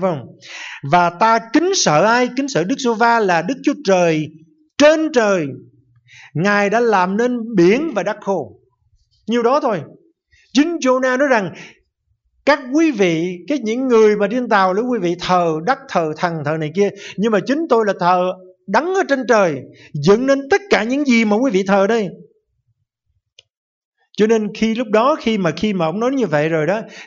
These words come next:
thì những người trên tàu nói rằng á, là hãy cầu nguyện cho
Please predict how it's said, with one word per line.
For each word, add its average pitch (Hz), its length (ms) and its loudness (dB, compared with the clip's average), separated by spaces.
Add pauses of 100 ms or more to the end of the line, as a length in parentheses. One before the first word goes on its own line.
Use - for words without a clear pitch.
thì 156 80 -2
những 208 140 -4
người 170 200 0
trên 196 180 -8
tàu 156 220 0
nói 196 180 -4
rằng 151 180 -4
á, 180 160 -6 (440)
là 143 280 -6
hãy 175 260 -6 (100)
cầu 160 300 -2
nguyện 139 280 -4
cho 175 100 -10